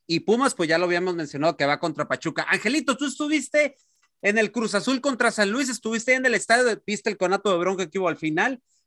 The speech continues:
pero te quiero preguntar, lejos de, del conato de bronca, que ya lo platicaremos en la semana, porque se van a venir, yo pienso que varias sanciones para la,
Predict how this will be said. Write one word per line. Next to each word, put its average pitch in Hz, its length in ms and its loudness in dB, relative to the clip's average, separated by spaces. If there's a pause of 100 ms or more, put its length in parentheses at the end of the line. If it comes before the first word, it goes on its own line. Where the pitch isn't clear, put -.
pero 220 400 4
te 202 100 0
quiero 285 220 0
preguntar, 220 520 2
lejos 190 340 0
de, 170 180 2
del 147 160 -4
conato 170 260 -2
de 202 60 2
bronca, 202 240 -2
que 185 80 0
ya 185 80 2
lo 202 100 -2
platicaremos 170 640 -2
en 165 100 -4
la 151 100 -2
semana, 160 460 0
porque - 220 -8
se 147 100 -4
van 151 140 2
a 185 80 2
venir, 165 260 2
yo 185 160 0
pienso 175 320 0
que 139 140 -4
varias 143 300 0
sanciones 156 460 -4
para 131 280 -2
la, 127 200 -4